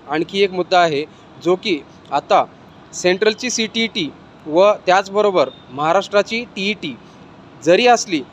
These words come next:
तरीसुद्धा आपल्याला त्या ठिकाणी आता काय पहिली ते आठवीपर्यंत टीईटी हे कंपल्सरी केलेली आहे. या सर्वांची नोंद आपल्याला घ्यायची आहे. उद्याला काय जो निर्णय येईल, तो आपल्याला जीआरच्या माध्यमातून कळवण्यात येईल. त्यासाठी आपल्या चॅनलवर बनून राहा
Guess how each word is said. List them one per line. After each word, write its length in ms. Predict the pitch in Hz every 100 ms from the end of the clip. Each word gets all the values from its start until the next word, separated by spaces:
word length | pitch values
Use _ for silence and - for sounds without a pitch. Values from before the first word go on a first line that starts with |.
| - -
तरीसुद्धा 440 | 170 214 220 190 214
आपल्याला 340 | 196 196 202
त्या 200 | 202 202
ठिकाणी 360 | - 196 190 196
आता 220 | 185 185
काय 200 | 180 185 - - - -
पहिली 280 | 175 202 233
ते 120 | 240
आठवीपर्यंत 520 | 208 220 208 208 214 214
टीईटी 360 | 214 202 226 208
हे 180 | 190
कंपल्सरी 600 | 202 175 175 180 170 175
केलेली 400 | 170 170 151 156
आहे. 240 | 156 139 117 - - - - -
या 140 | 165 202
सर्वांची 580 | - 165 175 190 -
नोंद 220 | 190 190 180
आपल्याला 320 | 170 175 180
घ्यायची 340 | 160 156 185
आहे. 200 | 165 156 170 - - -
उद्याला 340 | 151 196 226
काय 280 | 220 196 208
जो 240 | 196 208 190
निर्णय 380 | 170 180 202
येईल, 260 | 196 185 190 - - - -
तो 140 | 180 190
आपल्याला 380 | 165 165 185 190
जीआरच्या 420 | 156 175 175 190
माध्यमातून 440 | 175 165 170 165 175
कळवण्यात 460 | 165 165 170 165
येईल. 200 | 156 165
त्यासाठी 360 | 175 180 180 185
आपल्या 280 | 165 165 175
चॅनलवर 440 | - 156 165 170
बनून 280 | 151 165 175
राहा 160 | 151